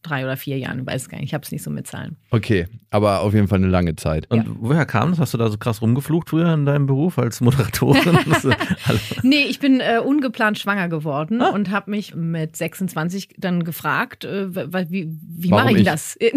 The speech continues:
Speaker 1: <laughs> nee, wie, wie mache ich das denn dann? Und
Speaker 3: Wie
Speaker 1: dann
Speaker 3: ist das passiert?
Speaker 1: <laughs> Das, äh, äh, konnte ich dann schon nachvollziehen. Genau, und hab dann gedacht, ich mach das irgendwie anders als meine Eltern.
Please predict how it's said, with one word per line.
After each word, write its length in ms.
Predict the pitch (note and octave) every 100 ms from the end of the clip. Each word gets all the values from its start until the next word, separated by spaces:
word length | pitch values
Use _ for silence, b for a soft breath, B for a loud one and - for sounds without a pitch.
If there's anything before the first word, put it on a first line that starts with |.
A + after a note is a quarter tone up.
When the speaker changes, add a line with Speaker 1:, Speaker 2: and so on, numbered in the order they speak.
| F#3
Speaker 1:
<laughs> 60 |
nee, 240 | A#3+ A#3+ - - B B
wie, 160 | B3+ G3
wie 80 |
mache 180 | A#3 C#4 D4
ich 60 |
das 180 | A3+ G#3+
denn 160 | G#3 G3
dann? 180 | F#3+ D#4+
Und 60 | A3+
Speaker 3:
Wie 40 | G#3
Speaker 1:
dann 80 |
Speaker 3:
ist 180 | F#3 G#3+
das 100 | C#3+
passiert? 480 | - D#3+ - D3 B2+ - C#3
Speaker 1:
<laughs> 240 | - - -
Das, 300 | B3+ C4 -
äh, 560 | B3 B3 A#3 A3+ A3 G#3+
äh, 40 | G3 - -
konnte 220 | A3 G3+
ich 60 | F#3+
dann 120 | G3
schon 160 | - A3
nachvollziehen. 600 | G3 G3+ G3+ - A#3 B3+ B B B B -
Genau, 300 | D#4+ G#3 -
und 440 | F#3+ F#3 F3+ F3
hab 220 | F#3+ _
dann 320 | G3+ F#3+ F#3+
gedacht, 380 | F3+ F3+ F#3+ F#3
ich 100 | F3
mach 180 | F3+ F3
das 200 | - F#3
irgendwie 320 | F#3 G3+ G3+
anders 260 | F#3+ C4+ -
als 160 | D#3
meine 300 | E3+ G#3 -
Eltern. 320 | - D#3 A3+